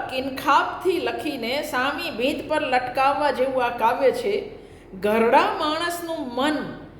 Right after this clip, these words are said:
જે લયમાં વિ-, વિચારે તે લયનો છંદ રાજેન્દ્રએ આબાદ પકડ્યો છે. રઘુવીર ચૌધરી કહે છે,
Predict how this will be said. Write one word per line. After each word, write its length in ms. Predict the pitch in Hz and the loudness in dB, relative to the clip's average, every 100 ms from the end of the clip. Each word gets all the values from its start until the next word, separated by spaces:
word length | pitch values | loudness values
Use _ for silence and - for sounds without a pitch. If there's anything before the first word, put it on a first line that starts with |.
| - - 175 165 | -20 -16 -14 -8
જે 300 | 247 330 415 | 0 2 2
લયમાં 840 | 349 320 359 359 339 339 302 220 | 4 4 4 2 0 2 0 0
વિ-, 520 | 302 330 - - - | 0 -2 -4 -14 -12
વિચારે 600 | 214 254 302 294 240 208 226 - - - - | -10 -2 4 4 4 2 0 -6 -14 -18 -8
તે 220 | 339 427 | -4 -2
લયનો 600 | 339 247 269 285 262 226 | 2 4 4 2 -2 -2
છંદ 480 | 220 - 294 302 262 165 - - - | -2 -2 -2 0 -2 -2 -4 -12 -4
રાજેન્દ્રએ 880 | 226 226 240 226 233 214 190 196 196 | 0 2 2 0 -2 0 0 2 2
આબાદ 800 | 202 202 202 214 226 233 202 | 2 2 2 2 0 -4 -6
પકડ્યો 360 | - - 156 92 | -8 -8 -6 -6
છે. 180 | - - - - - - - - - - - - - - - - - - - - - - - - - - - - - - - - - - | -10 -14 -18 -20 -20 -20 -20 -20 -20 -20 -20 -20 -20 -20 -20 -20 -20 -20 -20 -20 -20 -20 -20 -20 -20 -20 -20 -20 -20 -20 -20 -20 -20 -6
રઘુવીર 560 | 202 247 254 330 415 - | 4 6 6 6 4 2
ચૌધરી 460 | 269 247 254 285 381 | 6 6 6 4 2
કહે 320 | 285 247 330 | 0 2 0
છે, 440 | - 349 381 349 | 0 -4 -6 -10